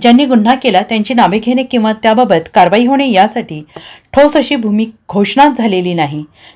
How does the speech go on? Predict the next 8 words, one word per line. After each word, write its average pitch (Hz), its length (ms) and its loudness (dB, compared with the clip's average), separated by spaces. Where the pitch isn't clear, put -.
नक्की 240 260 0
कोण 262 260 2
काय 262 160 2
करणार 262 320 2
याबाबत 233 440 4
स्पष्टता 208 580 -2
नाही, 151 300 -6
त्यामुळे 247 300 6